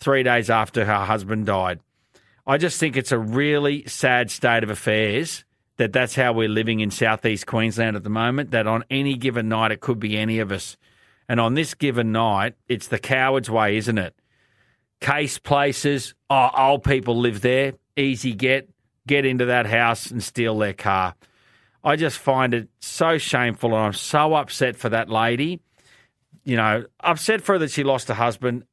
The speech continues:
upset for her that she got robbed, and upset for her now she doesn't want to stay in the house that she lived in all of her life. So all of our thoughts are with her. But I thought it was an important story for me to tell you all about this afternoon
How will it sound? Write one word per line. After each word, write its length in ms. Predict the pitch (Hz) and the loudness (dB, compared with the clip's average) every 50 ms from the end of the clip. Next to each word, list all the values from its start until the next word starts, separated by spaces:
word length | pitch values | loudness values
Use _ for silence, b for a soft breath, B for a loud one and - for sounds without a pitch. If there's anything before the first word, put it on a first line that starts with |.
| _ _ - | _ _ -2
upset 440 | 139 139 143 - - 180 190 190 185 | -2 -2 -2 -2 -2 -2 -2 -2 0
for 100 | - 170 | 0 0
her 60 | 143 | 0
that 100 | 135 131 | 0 -2
she 160 | 123 - 135 | -2 -4 -2
got 180 | 117 123 120 113 | 0 0 0 0
robbed, 400 | 113 113 113 113 113 107 104 - - - | 0 2 2 2 2 0 -2 -8 -8 -4
and 140 | 127 120 | -2 0
upset 380 | 123 123 113 - - 143 131 113 | 0 -2 -2 -2 -2 -2 -2 -2
for 140 | - - 127 | -2 -2 0
her 40 | 120 | 0
now 200 | 120 117 113 107 | 2 0 0 0
she 140 | - - 110 | -2 -2 0
doesn't 260 | 120 120 113 123 117 | 0 0 0 0 0
want 120 | 113 110 | -2 -2
to 60 | 104 - | -2 0
stay 240 | - 117 110 107 | 0 0 2 2
in 60 | 107 107 | 0 -2
the 80 | 98 | -2
house 240 | 101 107 110 107 - | -2 0 0 -2 -2
that 120 | - 107 | -6 -12
she 140 | - - 110 | -10 -8 -6
lived 260 | 104 110 104 95 95 | -4 -4 -4 -4 -4
in 140 | 107 104 104 | -4 -4 -4
all 240 | - - 110 107 104 | -4 -4 -2 -2 0
of 80 | 104 95 | 0 0
her 100 | 101 95 | -2 -2
life. 280 | 98 98 98 98 95 | 0 0 -2 -2 -2
So 160 | - 110 107 | -2 -2 0
all 160 | 113 131 143 143 | 0 0 2 2
of 80 | 139 | 2
our 120 | 131 120 110 | 0 0 0
thoughts 320 | - 131 120 120 113 - | 0 0 0 0 -2 -4
are 60 | 117 | -6
with 240 | 101 104 113 113 - | -4 -2 -4 -2 0
her. 160 | 117 101 95 - B B B B B B B B | -2 -2 -2 -4 B B B B B B B B
But 120 | 123 123 | 0 0
I 80 | 123 113 | 0 2
thought 320 | - 151 156 156 160 156 | 2 2 2 2 2 0
it 80 | 151 143 | 0 -2
was 180 | 131 120 113 | -2 0 0
an 80 | 123 123 | -2 -2
important 540 | 120 107 - - - 170 175 185 170 139 117 | -4 -4 -4 0 0 2 2 2 0 -4 -6
story 340 | - - 139 127 123 120 | -4 -2 0 0 0 0
for 160 | 107 - - 110 | -2 -2 -2 0
me 200 | 110 120 120 117 | 0 0 0 0
to 80 | 110 | -2
tell 280 | 101 - 127 113 107 107 | -2 -2 0 0 0 2
you 220 | 110 123 147 165 | 0 0 0 2
all 240 | 170 170 165 160 151 | 0 0 0 0 0
about 300 | 135 135 131 127 123 - | 0 0 0 0 -2 -4
this 180 | - - - 127 | -8 -6 -2 0
afternoon 600 | 120 117 110 - - 110 113 113 117 117 107 | 0 0 0 -2 -4 -2 0 0 0 0 -2